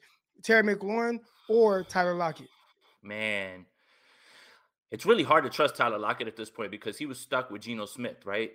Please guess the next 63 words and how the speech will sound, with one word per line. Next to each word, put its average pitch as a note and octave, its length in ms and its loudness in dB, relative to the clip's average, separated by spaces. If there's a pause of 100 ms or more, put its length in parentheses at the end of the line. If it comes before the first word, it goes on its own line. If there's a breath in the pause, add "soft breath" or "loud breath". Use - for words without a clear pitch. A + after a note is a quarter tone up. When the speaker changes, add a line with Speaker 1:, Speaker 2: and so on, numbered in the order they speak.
(100)
Speaker 2:
But, - 220 -10
and A2 180 -10
Russell C3+ 280 -2
Wilson C#3 300 -2
came A2 240 -8
back G#2+ 240 0
and F#2+ 160 -14 (300)
let's C3+ 160 -12
just C3 140 -16 (580)
call D#3 220 0
a - 60 -6
spade D3 260 -6
a - 20 -10
spade. D3 360 -6
He D3+ 60 -12
was E3+ 140 -12 (140)
awful. - 460 -4 (120)
I C3+ 120 -2
mean, C#3 180 0
now, C#3 140 0
now C3+ 180 2
whether D#3 220 0
that's C#3 200 -4
rust, E3 540 0 (140)
um, A#2 440 -2
and C#3 140 0
the C3 60 -2
Packers A3 300 -2
have F#3 100 0
a D3 60 0
very D#3 180 0
good C3 160 -6
defense. - 580 -12
Um, A2+ 180 -4
that's E3+ 180 -6
another C3+ 240 -2
thing A2 160 -10
that G#2 100 -8
people A2+ 280 -6
are, G#2 140 0
are, G#2 300 -2
are G#2 420 -4 (160)
not A2+ 320 -6
understanding A2 500 -10
too, D#3+ 200 -6
is G#2 80 -8
that G#2 100 -10
the - 80 -16
Packers C#3+ 320 -10
are G#2+ 60 -10
really A2 220 -10
good A#2 140 -6
on G#2 120 -8
defense. A#2 280 -12
I A2 60 -6
understand B2 460 -8
Kevin A#2 220 -2
King A2+ 200 -8
gets A2 180 -6
a G#2 40 -4
lot G2+ 160 0
of - 80 -10
crap A2+ 240 2